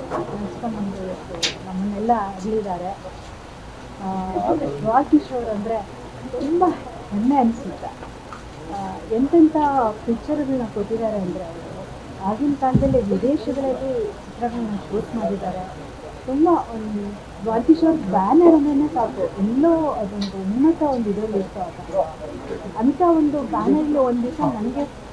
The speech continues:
phone ಬಂತು. ಅವರು ಅಷ್ಟು ಆತ್ಮೀಯರಾಗಿ ಮಾತಾಡ್ತಿದ್ರು. ನನ್ಗೆ ಪರಿಚಯನೇ ಇಲ್ಲ actually ಅವರು. phone ಮಾಡ್ಬಿಟ್ಟು, "ಏ, ಭವ್ಯ, ಆ,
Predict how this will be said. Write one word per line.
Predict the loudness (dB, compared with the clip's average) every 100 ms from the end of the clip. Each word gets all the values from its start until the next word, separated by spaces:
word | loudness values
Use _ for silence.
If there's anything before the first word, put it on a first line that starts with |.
| -2
phone | 0 0
ಬಂತು. | 0 -2 -2 -6 -8 -14 -14 -12 -12 -12 -12 -8 2
ಅವರು | 6 8
ಅಷ್ಟು | 8 6 6 6
ಆತ್ಮೀಯರಾಗಿ | 6 4 8 8 8 4 0
ಮಾತಾಡ್ತಿದ್ರು. | -4 -2 -4 -4 -6 -6 -8 -12 -12 -12 -14 -10 -8 2
ನನ್ಗೆ | 4 4
ಪರಿಚಯನೇ | 2 0 2 4 4 6
ಇಲ್ಲ | 10 10 8
actually | 0 -4 -2 0
ಅವರು. | 0 -2 -6 -8 -12 -10 -8
phone | -2 2 2 2
ಮಾಡ್ಬಿಟ್ಟು, | 0 0 -2
"ಏ, | 0 0 -2 -10 -14 -8 0
ಭವ್ಯ, | 2 6 6 6 0 -6 -8
ಆ, | -8